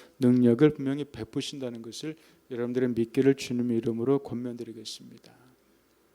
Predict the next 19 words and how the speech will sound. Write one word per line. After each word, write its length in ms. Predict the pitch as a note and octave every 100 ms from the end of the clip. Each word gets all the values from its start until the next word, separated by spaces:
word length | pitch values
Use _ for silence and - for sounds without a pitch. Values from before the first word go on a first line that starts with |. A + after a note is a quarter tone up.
| _ - -
사랑하는 340 | - C3+ C3+
성도 220 | B2 C3 B2+
여러분, 520 | C3 B2+ C3 B2 B2 _ _ - - - _ _ _ _ _ _ _
올 200 | D#3+ D#3
한해 160 | D#3+ D#3+
우리가 260 | D3+ D3+ D3+
복을 320 | D3+ D3 D#3+
많이 380 | C#3 - D#3 F3+
불어주면 560 | D3+ D3 C#3 C#3+ C3+
좋겠어요. 580 | B2+ A#2 B2+ A#2 - B2 C3 - _ _ _ _ _ _ _ _
그리고 320 | C3 B2 A#2+ A2+
또 100 | B2
하나님께서는 800 | A#2+ D#3 C#3+ C#3 C#3+ B2+ D3 D#3+
의지하는 480 | D#3 E3 E3+ E3+ E3+
자에게 280 | D#3+ D3+ D#3
복을 320 | C3+ B2 C3+
주신다고 440 | C3 - C3+ C3
말씀하신 640 | B2+ A2+ A2 C3+ B2 - B2+
것처럼 560 | B2+ - - C3 B2